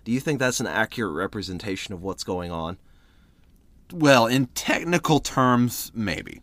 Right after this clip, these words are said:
Speaker 2: But it's oversimplifies it so much that it sets you up
Speaker 1: Yeah.
Speaker 2: for failure
Speaker 1: And see,
Speaker 2: when
Speaker 1: that's,
Speaker 2: you look at it that
Speaker 1: that's
Speaker 2: way.
Speaker 1: where I got led astray in the beginning, and that's where I think a lot of people are obsessed with, you know, "Oh, I'll just side pass like crazy and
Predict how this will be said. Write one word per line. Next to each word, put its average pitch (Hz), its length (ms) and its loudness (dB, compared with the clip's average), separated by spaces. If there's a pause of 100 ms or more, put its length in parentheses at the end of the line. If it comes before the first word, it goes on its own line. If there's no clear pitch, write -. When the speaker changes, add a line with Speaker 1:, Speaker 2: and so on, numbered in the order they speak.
(480)
Speaker 2:
But 151 320 4
it's 139 380 0
oversimplifies 151 1120 0
it - 80 -10
so 120 180 0
much 123 400 0
that 110 220 0
it - 160 -4
sets - 320 -2
you 123 80 2
up 123 60 2
Speaker 1:
Yeah. - 60 -2
Speaker 2:
for 120 100 -6
failure 151 360 2
Speaker 1:
And 143 100 4
see, 180 140 6
Speaker 2:
when 147 100 6
Speaker 1:
that's, 139 200 8
Speaker 2:
you 156 60 8
look - 100 0
at 87 160 0
it - 80 2
that - 80 0
Speaker 1:
that's - 240 6
Speaker 2:
way. 156 60 0
Speaker 1:
where 135 360 4
I 135 160 8
got 107 260 0
led 82 220 -4
astray 82 400 -2
in 71 100 -8
the 71 60 -10
beginning, 69 460 -10
and 98 180 -4
that's 120 180 -2
where 113 140 0
I 107 60 0
think 107 220 -4
a 98 40 -4
lot 98 180 0
of - 80 -6
people 147 460 -2 (380)
are 104 160 4
obsessed 104 520 0
with, 98 320 -4 (400)
you 101 100 -8
know, 95 260 -4 (400)
"Oh, 139 120 2
I'll 123 120 4
just 123 240 0
side 127 260 4
pass 117 260 0
like 113 140 -2
crazy 107 480 0
and 87 260 -6